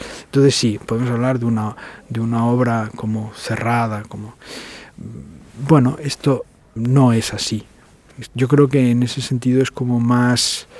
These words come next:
Es una forma más abierta, más parecida a una improvisación de jazz, quizá, ¿no? Como más diluida, con unos límites menos precisos, yo diría. Tiene un punto,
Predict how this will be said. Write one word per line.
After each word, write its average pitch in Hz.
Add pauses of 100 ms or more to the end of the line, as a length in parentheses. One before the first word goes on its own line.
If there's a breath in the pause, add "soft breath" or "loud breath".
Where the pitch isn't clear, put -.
(720 loud breath)
Es 131
una 151
forma 139
más 135
abierta, 120 (480)
más 135
parecida 135
a 131
una 135
improvisación 120 (140)
de 110
jazz, 110
quizá, 107 (280)
¿no? 127 (800 loud breath)
Como 120
más 127
diluida, 120
con 127
unos 135
límites 131
menos 123
precisos, - (380 loud breath)
yo 113
diría. 101 (560 loud breath)
Tiene 160
un 190 (200)
punto, 175